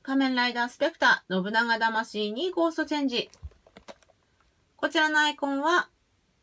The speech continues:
他のものと同じようにボタンを押すと絵柄が四種に変化します。そして、後ろのキューアールコードで、ガンバライジングや、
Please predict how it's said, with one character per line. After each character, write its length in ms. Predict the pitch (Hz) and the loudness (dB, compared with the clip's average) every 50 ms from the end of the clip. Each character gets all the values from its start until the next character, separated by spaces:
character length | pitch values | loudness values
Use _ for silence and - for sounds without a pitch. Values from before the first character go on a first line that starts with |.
| _ _ | _ _
他 180 | 302 294 294 285 | 2 2 2 2
の 80 | 285 | 4
も 140 | 269 262 247 | 0 -2 -2
の 120 | 240 226 | -2 -2
と 160 | 226 320 339 320 | 0 2 2 2
同 160 | 294 269 262 | 0 -2 -4
じ 120 | 214 240 | -4 -4
よ 100 | 233 220 | -4 -4
う 60 | 214 | -4
に 160 | 220 233 220 - | -4 -6 -6 -4
ボ 100 | 214 220 | -6 -2
タ 120 | - 208 | 0 0
ン 100 | 202 196 | 0 0
を 40 | 196 | -2
押 60 | 202 | -4
す 80 | - - | -6 0
と 240 | - 311 262 - - _ _ | 0 0 0 0 -4 _ _
絵 100 | - 185 | -6 -2
柄 220 | 190 185 180 180 185 | -2 0 -2 0 0
が 180 | 254 254 - - | 0 -2 -2 -2
四 200 | 220 240 240 233 | -6 -4 -4 -4
種 160 | 233 - - 247 | -6 -6 -6 -4
に 160 | 302 359 370 | -4 -4 -4
変 220 | 330 320 294 285 | -4 -6 -6 -4
化 140 | 277 269 269 | -4 -6 -6
し 100 | - 240 | -4 -4
ま 260 | 240 226 220 220 240 | -2 0 0 0 -2
す。 200 | 247 - - _ _ _ _ _ _ _ _ _ _ _ _ _ | -4 -10 -18 _ _ _ _ _ _ _ _ _ _ _ _ _
そ 160 | _ - 339 | _ -4 -4
し 120 | 349 - - | -4 -2 -2
て、 240 | 392 403 349 - _ _ _ | -2 -2 -2 -4 _ _ _
後 240 | 269 - - 269 262 | -10 -6 -2 -2 0
ろ 60 | 254 | 0
の 140 | 247 247 269 | -2 -4 -4
キ 140 | - 262 240 | -6 -4 0
ュ 20 | |
ー 60 | 220 220 | 2 2
ア 20 | |
ー 60 | 220 | 2
ル 80 | 220 214 | 0 -2
コ 160 | - 208 196 | -4 -4 -4
ー 20 | |
ド 140 | 185 175 175 | -4 -4 -4
で、 320 | - 254 320 320 - - _ _ _ _ _ _ _ _ _ _ _ _ _ _ _ _ _ _ _ _ _ _ _ _ _ _ _ _ _ _ - | 0 0 0 0 0 -4 _ _ _ _ _ _ _ _ _ _ _ _ _ _ _ _ _ _ _ _ _ _ _ _ _ _ _ _ _ _ 0
ガ 100 | 220 226 | 2 2
ン 40 | |
バ 120 | 226 233 220 | 4 2 2
ラ 120 | 220 214 | 2 0
イ 80 | 208 190 | 0 -4
ジ 140 | 190 175 165 | -4 -6 -6
ン 60 | 165 | -4
グ 80 | 170 185 | -4 2
や、 240 | 220 285 311 - | 4 4 4 4